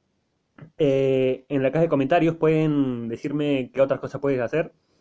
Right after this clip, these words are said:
Como lo que había dicho, eh, tal vez reaccionar a alguna lucha y tomar algún trago,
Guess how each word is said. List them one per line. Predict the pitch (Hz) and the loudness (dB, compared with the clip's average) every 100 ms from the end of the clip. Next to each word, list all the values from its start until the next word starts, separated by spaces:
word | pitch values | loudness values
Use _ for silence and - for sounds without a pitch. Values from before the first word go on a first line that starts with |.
| - _ _ _ - | -20 _ _ _ -4
Como | 131 127 127 | 0 2 4
lo | 123 | 2
que | 123 | 2
había | 135 | 2
dicho, | 151 156 127 117 127 | 2 0 -4 -8 -4
eh, | 123 120 117 117 113 | -2 0 0 -2 -4
tal | 135 131 | -4 0
vez | 135 147 - - | 0 0 -2 -4
reaccionar | 127 120 120 131 | -2 -4 -4 -2
a | 123 | -2
alguna | 139 131 | 0 0
lucha | 139 143 - 139 | 0 -2 -2 -2
y | 120 | -2
tomar | 113 117 123 | -4 -4 -2
algún | 123 120 | -2 -4
trago, | 139 151 143 135 139 | -2 0 0 -2 -8